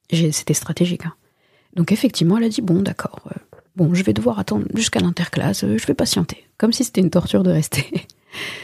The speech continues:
À l'interclasse, elle va voir effectivement ma, ma Oussada, ma chère Oussada, Hafidahullah, euh, Zahra, qu'Allah la récompense. Et, euh, et elle lui évoque ça. Et Oussada Zahra, donc elle,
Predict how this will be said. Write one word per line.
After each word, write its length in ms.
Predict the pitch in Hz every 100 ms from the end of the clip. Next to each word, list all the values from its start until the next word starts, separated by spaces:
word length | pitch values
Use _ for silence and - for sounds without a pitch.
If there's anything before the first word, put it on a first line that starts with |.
| - -
À 80 | -
l'interclasse, 560 | 220 208 - - 294 -
elle 100 | 202
va 120 | 190
voir 280 | 170 170 156
effectivement 600 | 156 - - 160 156 156
ma, 320 | 147 170 160 -
ma 160 | 165 -
Oussada, 480 | 170 - 151 156 170
ma 120 | 170
chère 200 | - -
Oussada, 520 | - - 156 165 170 160
Hafidahullah, 600 | - - 165 160 165 165 - - _ _ _ -
euh, 160 | 156
Zahra, 320 | 160 147 147 151
qu'Allah 260 | - 147
la 120 | 156
récompense. 640 | 156 160 160 151 170 165 - _ _ _ _ _ _ _ _ -
Et, 260 | 180 170 160
euh, 320 | 151 151 156 160 _ _ -
et 60 | 160
elle 80 | 147
lui 100 | 165
évoque 260 | 175 147
ça. 260 | - - - - _ _ _ - -
Et 100 | 165
Oussada 380 | 160 - 226 175
Zahra, 320 | 156 170 196
donc 200 | 165 160
elle, 120 | 151